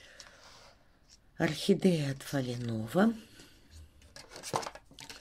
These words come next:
Ну и сейчас покажу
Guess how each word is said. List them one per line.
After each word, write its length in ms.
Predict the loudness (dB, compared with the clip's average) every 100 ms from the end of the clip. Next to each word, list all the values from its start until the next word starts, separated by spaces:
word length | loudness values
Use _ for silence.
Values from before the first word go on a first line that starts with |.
| -14 -14 -16 _ _ _ _ _ -10
Ну 100 | -8
и 100 | -8
сейчас 680 | -8 -8 -8 -8 -10 -12 -16
покажу 720 | -14 -10 -10 -10 -10 -10 -12